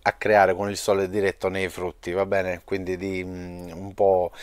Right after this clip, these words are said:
eh, scottatura, se si può dire, de-, del frutto. E, mm, sotto questo punto di vista, come tutti i marmandi e, e costoluto,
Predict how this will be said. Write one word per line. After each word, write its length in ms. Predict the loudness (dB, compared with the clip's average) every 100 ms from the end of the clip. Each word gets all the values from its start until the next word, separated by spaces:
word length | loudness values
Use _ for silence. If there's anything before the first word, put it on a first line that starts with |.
| -18 -20 -16 -8
eh, 180 | -8 -6
scottatura, 840 | -6 -2 -2 0 0 2 2 0
se 120 | -2
si 160 | -4 -4
può 160 | -2 -4
dire, 440 | -4 -4 -4 -6 -8 -18 -18
de-, 360 | -6 -2 0 -2
del 140 | -4
frutto. 560 | -6 -8 -8 -6 -6 -6 -8 -6
E, 540 | 0 2 2 0 -2 -4
mm, 360 | -8 -14 -14
sotto 300 | 0 2 4
questo 240 | 4 2 0
punto 220 | 0 -2
di 100 | 0
vista, 520 | -2 -2 2 2 2 0
come 280 | 0 0 0
tutti 600 | -4 -6 -4 -2 -2 -4
i 40 |
marmandi 640 | -4 -4 0 0 0 -2 -6
e, 100 | -4
e 160 | -4 -4
costoluto, 920 | -4 -2 0 0 -2 -6 -4 -4